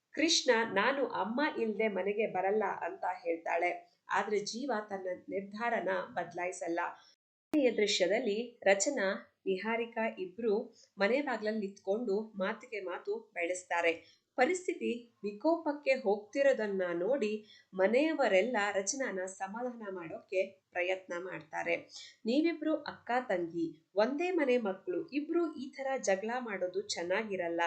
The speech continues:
ನಿಮ್ ಜಗಳನ ಮನೆ ಒಳಗಡೆ ಇಟ್ಕೊಳ್ಳಿ, ಜನ ನಗೋ ಥರ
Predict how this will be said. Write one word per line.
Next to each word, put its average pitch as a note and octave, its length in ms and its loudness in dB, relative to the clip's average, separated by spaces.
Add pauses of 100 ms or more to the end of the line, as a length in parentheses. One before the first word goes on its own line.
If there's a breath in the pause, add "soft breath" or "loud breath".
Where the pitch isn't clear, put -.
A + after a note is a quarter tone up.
(540 loud breath)
ನಿಮ್ E4 300 2
ಜಗಳನ A3+ 480 2 (100)
ಮನೆ G3 340 0
ಒಳಗಡೆ G3+ 560 4
ಇಟ್ಕೊಳ್ಳಿ, F3 840 -2 (180)
ಜನ C#4+ 300 6 (140)
ನಗೋ G#3 380 4
ಥರ C4 240 2